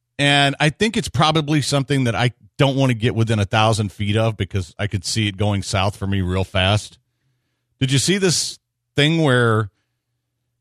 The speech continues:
they've created, uh, this site using, like, Bitcoin and, and stuff like that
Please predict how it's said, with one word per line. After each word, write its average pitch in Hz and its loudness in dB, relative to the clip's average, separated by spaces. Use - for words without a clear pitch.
they've 139 0
created, 147 2
uh, 123 -6
this 135 -2
site 123 2
using, 117 2
like, 101 -6
Bitcoin 117 0
and, 101 -4
and 101 -4
stuff - -2
like 104 -2
that 107 2